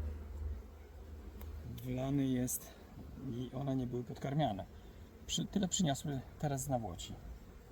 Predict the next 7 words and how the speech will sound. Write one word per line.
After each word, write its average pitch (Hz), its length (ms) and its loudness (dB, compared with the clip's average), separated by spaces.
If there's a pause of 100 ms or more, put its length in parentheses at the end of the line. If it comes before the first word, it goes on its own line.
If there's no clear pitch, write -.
(2750)
Spojrzymy 127 600 4
dalej. 113 560 12 (4000)
Jak 127 220 6
tu - 80 6
sobie 107 240 4
matka 110 340 4
radzi? 107 460 6